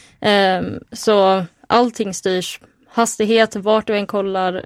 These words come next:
styrs direkt med dina ögon. Du behöver inte tänka på någonting annat än att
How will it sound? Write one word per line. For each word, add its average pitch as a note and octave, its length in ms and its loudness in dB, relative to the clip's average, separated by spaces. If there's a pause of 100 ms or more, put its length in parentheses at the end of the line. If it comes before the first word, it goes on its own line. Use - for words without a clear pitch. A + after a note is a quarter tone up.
styrs F#3+ 400 -4
direkt F#3+ 600 -4
med F#3+ 240 0
dina F3+ 320 0
ögon. F3+ 340 -4 (480)
Du A#3+ 100 2
behöver A#3 180 4
inte G#3+ 140 -2
tänka G3 380 0
på - 120 -6
någonting F#3+ 520 -2
annat F3+ 320 -4
än F#3 120 -2
att F3+ 120 -4